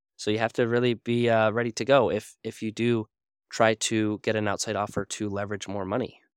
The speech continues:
at your current company. But anyway, uh, there's so many ways that you can gamify things and, and invest. And if you want any help or consulting, I have my Volley link in the show notes, and I'll link to this article and all of the, uh, calculators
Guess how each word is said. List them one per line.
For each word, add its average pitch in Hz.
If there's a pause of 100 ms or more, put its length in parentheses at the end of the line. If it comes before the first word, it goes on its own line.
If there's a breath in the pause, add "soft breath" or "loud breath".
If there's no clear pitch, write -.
(180)
at 95
your 92
current -
company. 92 (420)
But 170
anyway, 151 (360)
uh, 135
there's 151
so 190
many 185
ways 139
that 104
you 120
can 127
gamify 120
things 110
and, 110
and 110
invest. 104
And 110
if -
you 123
want 131 (120)
any 123
help 113
or 120
consulting, 104 (480)
I 117
have 123
my 117
Volley 117
link 113
in 113
the 120
show 117
notes, 110 (600)
and 110
I'll 113
link 117
to 120
this 117
article 110
and 107
all 107
of 107
the, 107
uh, 101 (240)
calculators 113